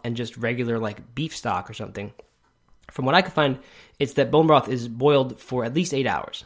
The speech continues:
so that the, the gelatin from the bones, um,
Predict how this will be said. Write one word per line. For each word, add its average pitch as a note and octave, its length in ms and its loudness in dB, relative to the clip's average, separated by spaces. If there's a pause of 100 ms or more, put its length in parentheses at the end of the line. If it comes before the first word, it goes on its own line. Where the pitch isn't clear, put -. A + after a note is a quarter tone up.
(140)
so C3 200 0
that A#2+ 300 -8
the, A#2+ 200 -4 (240)
the B2 100 -10
gelatin C3 480 2
from B2 180 -2
the A2 60 -2
bones, A#2 460 0 (380)
um, G#2 420 -6